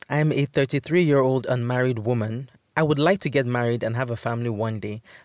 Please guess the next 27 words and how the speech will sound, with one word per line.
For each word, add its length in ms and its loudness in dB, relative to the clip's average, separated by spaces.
but 120 0
I 20 0
have 160 2
not 160 0
found 300 -2
my 140 -2
guy 180 -2
yet 340 -6
because 380 -6
I 60 -4
have 260 -4
high 160 -4
standards. 640 -8
I'm 160 0
fine 300 2
with 100 2
that, 240 -2
and 160 0
so 240 4
is 140 0
my 80 0
immediate 440 -2
family. 460 -4
My 140 4
extended 420 4
family, 340 2
however, 440 0